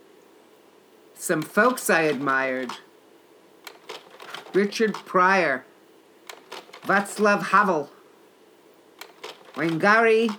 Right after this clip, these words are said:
Maathai. Gloria Steinem. Mister Spock. Barack Obama.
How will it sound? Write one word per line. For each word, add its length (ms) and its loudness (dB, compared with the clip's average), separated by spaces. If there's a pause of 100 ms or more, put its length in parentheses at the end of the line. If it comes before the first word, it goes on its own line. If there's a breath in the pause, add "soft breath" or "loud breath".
(180)
Maathai. 720 0 (1300)
Gloria 480 4
Steinem. 640 -2 (1500)
Mister 340 0
Spock. 600 -4 (1200)
Barack 500 -4
Obama. 640 -10